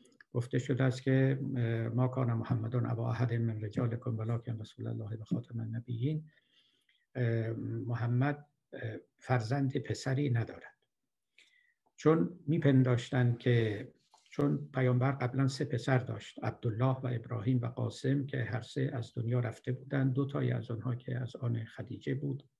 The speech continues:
علیه السلام و دیگری هم از ماریه قبطیه، همهٔ اینها از میان رفتند و خب چهار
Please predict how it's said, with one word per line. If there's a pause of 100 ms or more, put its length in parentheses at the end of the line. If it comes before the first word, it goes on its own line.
(260)
علیه
السلام
و
دیگری
هم
از
ماریه
قبطیه، (800)
همهٔ
اینها
از
میان
رفتند (580)
و (200)
خب
چهار